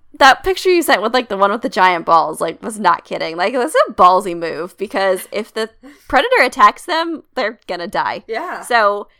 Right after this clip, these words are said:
Speaker 1: you know, it's amazing that they're even putting up a fight
Speaker 2: Right,
Speaker 1: at
Speaker 2: that they
Speaker 1: all
Speaker 2: even
Speaker 1: and not
Speaker 2: try.
Speaker 1: just doing flight. <laughs> Yeah.
Speaker 2: Yeah.
Speaker 1: Um, so ground squirrels are beneficial for a number of reasons. They, I mean, a lot of rodents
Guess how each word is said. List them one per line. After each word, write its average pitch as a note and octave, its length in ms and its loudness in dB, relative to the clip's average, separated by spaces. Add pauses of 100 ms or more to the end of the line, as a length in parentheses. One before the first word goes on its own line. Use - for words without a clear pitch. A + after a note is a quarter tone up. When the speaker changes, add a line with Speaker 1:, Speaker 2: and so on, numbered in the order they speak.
(300)
Speaker 1:
you G#3+ 120 -10
know, G3+ 320 -6
it's - 280 -14 (100)
amazing D4+ 440 -8
that - 120 -10
they're A3+ 100 -10
even A3+ 280 -12
putting A#3+ 280 -12
up F4+ 120 -14
a F#4+ 60 -18
fight G4+ 300 -6
Speaker 2:
Right, G4+ 120 -10
Speaker 1:
at - 60 -16
Speaker 2:
that F#3 80 -8
they F#3+ 40 -4
Speaker 1:
all A3 220 -2
Speaker 2:
even - 60 -10
Speaker 1:
and G#3 80 -14
not G3+ 140 0
Speaker 2:
try. F#3+ 220 -8
Speaker 1:
just G#3 320 -2
doing F#3+ 480 -4
flight. - 400 -8 (160)
<laughs> - 80 -16
Yeah. - 240 -2
Speaker 2:
Yeah. F#3+ 100 -12 (1000)
Speaker 1:
Um, G3 400 -6
so B3+ 400 -8
ground C4+ 300 -8
squirrels C#4+ 420 -6
are G3+ 580 -4 (420)
beneficial F#3+ 840 -12 (920)
for E3+ 320 -12
a - 80 -18
number F#3+ 260 -10
of E3 120 -14
reasons. F3+ 460 -16
They, F3+ 320 -12 (240)
I A#3 120 -10
mean, A3+ 220 -14
a A3+ 80 -14
lot C#4 180 0
of B3 100 -12
rodents F3+ 600 -10